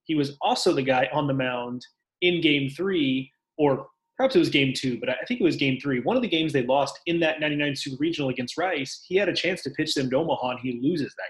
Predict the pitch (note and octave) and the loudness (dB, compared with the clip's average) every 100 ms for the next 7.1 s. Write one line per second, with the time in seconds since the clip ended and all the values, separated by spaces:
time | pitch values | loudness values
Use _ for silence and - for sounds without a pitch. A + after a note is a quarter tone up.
0 | - - - _ _ _ - C#3+ D3 C#3 | -12 -20 -20 _ _ _ -6 2 4 4
1 | G#3 G3+ C#3 - G#3 E3+ C3+ C3 B2 A#2+ | 4 2 0 0 2 4 2 -2 -6 -6
2 | B2 - B2+ A#2+ A#2 A#2 - E3 F3 B2 | -6 -4 -4 -2 -4 -8 -4 -4 -2 -8
3 | A2+ - _ _ - - C#3+ B2 B2 B2+ | -12 -18 _ _ -16 -6 -6 -4 -6 -8
4 | - A#2 A#2+ F#3 B2 - G#2 - _ _ | -10 -4 -2 -2 -4 -6 -8 -10 _ _
5 | _ _ - C3+ B2+ - F#3 F3 E3 F3+ | _ _ 0 0 0 -4 -2 2 2 2
6 | E3 C#3+ - C#3 D#3+ - - B2+ B2 D3+ | 2 0 2 0 0 -2 -2 -2 0 -2
7 | A2 | -4